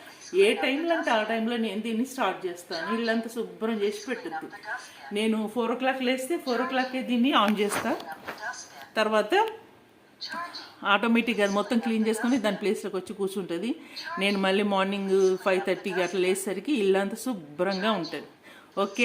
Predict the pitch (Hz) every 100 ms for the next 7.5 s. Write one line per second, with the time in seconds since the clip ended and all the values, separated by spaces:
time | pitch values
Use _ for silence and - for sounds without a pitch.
0 | 233 233 233 226 226 233 240 - - -
1 | - - - _ _ _ - - - -
2 | 226 - 214 220 208 202 196 - - -
3 | 220 240 - 214 196 233 240 254 240 220
4 | 240 254 247 247 226 233 247 - 226 226
5 | 220 208 254 392 - - - 254 254 262
6 | 254 254 233 233 240 254 254 262 214 202
7 | 175 175 175 170